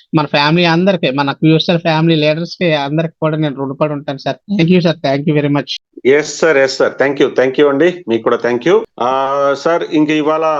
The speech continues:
Speaker 2: లాస్ట్ టెస్టిమోనియల్ మనకి పొందర బలరాం గారి నుంచి అండి. పొందర బలరాం గారి నుంచి, ఎందుకంటే సార్ మనం టైమ్ లోనే మాట్లాడుకోవాలి, ఇప్పుడు already టైమ్ అయిపోయింది. అయినా కూడా చాలా మంది ఉన్నారు కాబట్టి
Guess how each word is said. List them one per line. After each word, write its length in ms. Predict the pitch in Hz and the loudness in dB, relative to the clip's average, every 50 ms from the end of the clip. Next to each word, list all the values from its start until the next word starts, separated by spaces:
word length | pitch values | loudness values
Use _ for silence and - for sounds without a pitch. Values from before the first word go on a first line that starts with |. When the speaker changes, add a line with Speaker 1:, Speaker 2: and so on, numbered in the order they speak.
| 131 123 117 - 120 123 123 123 | -4 -6 -6 -6 -4 -2 0 0
Speaker 2:
లాస్ట్ 480 | 127 131 143 151 151 143 - - 131 117 | 0 0 0 -2 -4 -6 -8 -10 -4 -4
టెస్టిమోనియల్ 600 | 139 131 131 - 143 139 139 139 135 135 139 131 | -2 -4 -2 -4 -2 -2 0 0 0 0 0 0
మనకి 540 | 131 131 131 127 - 165 175 185 180 - - _ - | -2 -2 -4 -2 -2 0 0 0 -2 -6 -8 _ -2
పొందర 340 | 151 180 196 202 208 208 196 | -2 0 0 0 0 0 0
బలరాం 580 | 175 147 156 160 175 180 196 202 202 196 185 | 0 -2 0 0 0 0 0 -2 -2 0 0
గారి 140 | 185 175 165 | 0 0 0
నుంచి 180 | 165 151 - 160 | -2 -4 -4 -4
అండి. 180 | 135 117 104 - - | -4 -4 -4 -2 -2
పొందర 280 | 135 143 151 156 160 165 | -2 0 2 2 2 0
బలరాం 560 | 151 131 131 131 139 143 147 147 143 143 135 | 0 0 0 2 2 2 0 0 -2 -2 0
గారి 240 | 135 131 120 120 120 | 0 0 -2 -2 -4
నుంచి, 440 | 127 127 120 - - 175 190 131 - 113 | -4 -4 -4 -4 -4 -2 -4 -2 -2 -2
ఎందుకంటే 380 | 127 135 147 151 147 139 151 | -2 -2 -2 -4 -4 -6 -6
సార్ 220 | 147 170 160 156 135 | -6 -4 -4 -4 -2
మనం 240 | 143 139 131 120 110 - | -2 -2 -4 -4 -6 -6
టైమ్ 320 | 127 131 143 151 160 160 160 | -4 -4 -2 0 0 2 2
లోనే 280 | 160 160 156 156 156 | 2 2 2 2 0
మాట్లాడుకోవాలి, 680 | 156 147 143 139 131 139 135 131 - 135 135 135 135 143 | 0 0 -2 -2 -2 -4 -4 -2 0 0 2 2 2 0
ఇప్పుడు 200 | 143 143 - 127 | -2 -2 -2 -2
already 360 | 120 123 127 131 131 143 135 131 | -2 0 -2 -2 -2 -2 0 0
టైమ్ 220 | 123 123 127 123 | 0 0 -2 -2
అయిపోయింది. 720 | 110 117 123 120 - 147 147 147 151 160 190 214 214 - - - _ _ - - | -2 -2 -2 0 0 0 2 2 2 2 0 0 -2 -6 -16 -20 _ _ -10 -4
అయినా 180 | 127 131 156 180 | -2 -2 0 0
కూడా 180 | 175 190 196 190 - 170 | 0 -2 -2 -2 0 0
చాలా 220 | 147 165 180 202 | 2 2 2 0
మంది 220 | 196 190 196 196 196 | 0 -2 -2 0 0
ఉన్నారు 180 | 190 190 180 | 0 -2 -2
కాబట్టి 680 | 147 175 165 160 165 165 - - 160 175 156 117 - - | -4 -4 -4 -4 -4 -6 -6 -8 -6 -6 -4 -4 -6 -8